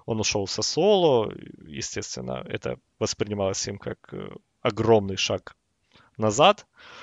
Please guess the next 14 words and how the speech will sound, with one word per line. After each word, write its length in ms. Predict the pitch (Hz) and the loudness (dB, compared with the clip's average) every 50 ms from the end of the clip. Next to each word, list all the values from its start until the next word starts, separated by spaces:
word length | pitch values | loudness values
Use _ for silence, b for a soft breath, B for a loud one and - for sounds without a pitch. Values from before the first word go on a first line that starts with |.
| B B B B B B B B _ _ _ _ _ _ _ _ _ - | B B B B B B B B _ _ _ _ _ _ _ _ _ 6
Но 120 | 131 156 - | 6 8 8
потихоньку 560 | - 160 - 131 - 160 180 202 185 - 165 | 6 2 0 2 4 4 4 4 2 -2 -6
в 60 | - | -4
Сассуоло 480 | - 131 - - 135 139 165 165 151 131 | -2 -2 0 4 6 6 6 6 6 6
он 100 | 117 107 | 4 2
снова 300 | - - 131 127 120 113 | 0 0 2 2 2 2
поверил 360 | - 117 110 113 104 113 107 | 2 2 2 2 2 0 -2
в 80 | - | -2
себя, 520 | - - - 104 98 - 123 151 180 185 170 | -4 -4 -4 -2 2 4 4 6 6 4 2
и 340 | - - 131 120 123 135 131 | -2 -6 -8 -6 -6 -6 -4
Де 140 | 117 107 98 | -4 -4 -2
Дзерби 360 | - - 127 143 139 131 117 | 0 0 0 0 0 -4 -4
говорит, 380 | - - 104 101 98 123 139 - | -2 0 0 0 0 -2 -4 -6
что, 420 | - - - 107 104 101 98 | -6 -2 -2 -2 -2 -2 -4